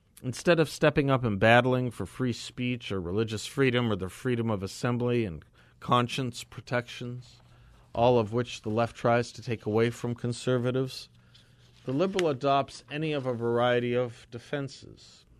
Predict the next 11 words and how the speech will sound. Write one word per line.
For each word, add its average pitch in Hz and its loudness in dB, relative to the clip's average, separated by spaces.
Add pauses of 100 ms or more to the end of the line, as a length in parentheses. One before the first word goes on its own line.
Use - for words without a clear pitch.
There 113 4
is, 110 -2
for 120 2
example, 117 0
the 113 0
"oh, 131 4
it's 120 0
not 113 2
so 110 0
bad" 123 4
posture, - -8